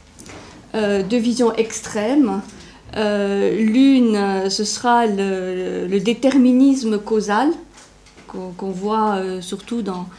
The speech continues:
euh, le paradigme scientifique, qui, euh, exclut, euh, la notion de liberté,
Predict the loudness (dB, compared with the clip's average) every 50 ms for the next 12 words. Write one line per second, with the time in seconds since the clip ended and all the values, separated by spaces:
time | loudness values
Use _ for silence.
0 | -20 -20 -20 -20 -20 -20 -20 -12 -8 -6 -6 -6 -6 -6 -8 -8 -8 -8 -6 -6
1 | -6 -6 -6 -6 -6 -6 -4 -6 -4 -4 -4 -4 -4 -6 -6 -6 -6 -6 -6 -6
2 | -8 -8 -2 0 -2 -2 -2 -8 -16 -16 -20 -20 -20 -20 -20 _ -20 -20 _ -20
3 | -20 -20 -18 -16 -16 -16 -16 -16 -20 -20 -20 -14 -8 2 4 6 6 6 6 6
4 | 4 4 4 2 0 0 0 0 -2 -2 -2 -2 -6 -6 -6 0 4 6 6 8
5 | 6 6 2 -4 -6 -10 -14 -16 -20 _ -20 -20 -20 -20 -20 -20 -20 -20 -20 -12
6 | -6 -4 -2 -2 -2 -2 -4 -6 -6 -6 -8 -8 -8 -8 -6 -4 -2 0 0 0
7 | 0 0 -2 -4 -2 -2 0 -2 -2 -2 -2 -2 -2 -4 -4 -8 -8 -8 -8 -8